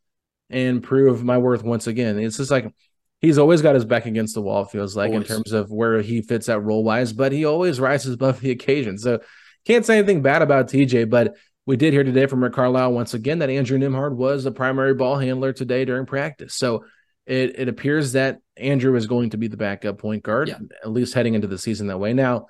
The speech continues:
Speaker 1: it is just day one. Things could change. We'll see how things play out during the preseason, who's the starting five, if they make any adjustments, if they try different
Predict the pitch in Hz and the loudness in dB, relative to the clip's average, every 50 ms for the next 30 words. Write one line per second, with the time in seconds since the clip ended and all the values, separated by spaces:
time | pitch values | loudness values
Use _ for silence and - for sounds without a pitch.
0 | _ _ _ _ _ - 196 208 220 196 180 208 185 139 160 175 165 160 165 156 | _ _ _ _ _ 2 4 4 6 6 6 4 4 6 6 4 4 4 2 2
1 | 127 113 107 113 147 147 139 139 - 151 135 - 147 147 160 143 135 131 - - | 0 0 -2 -2 -2 -4 -2 -2 0 0 0 0 0 -2 0 0 0 -2 -2 -2
2 | 139 135 131 127 117 127 127 120 - - - 123 120 120 117 117 131 123 120 120 | -2 0 0 0 0 -2 -4 -4 -4 -4 -2 0 2 2 0 0 -2 -2 -2 -2
3 | 117 113 107 - 135 135 127 123 131 131 123 135 131 117 123 123 110 113 107 - | -4 -4 -4 -2 -2 -2 -2 0 -2 -2 0 0 -2 0 0 -2 -2 -2 -4 -2
4 | 123 113 113 110 101 - - 139 147 170 160 127 113 117 113 113 113 107 - 110 | 0 0 0 0 -2 -2 0 0 2 2 0 -2 -2 -4 -2 -2 -2 -2 -4 -4
5 | 107 107 107 104 - 147 139 139 - 143 139 135 - 123 107 107 104 - - 131 | -4 -4 -4 -2 0 0 0 0 0 -4 -4 -4 -4 -6 -6 -6 -6 -4 -2 0
6 | 120 123 123 107 - - 90 71 | 0 0 -2 -4 -6 -8 -10 -12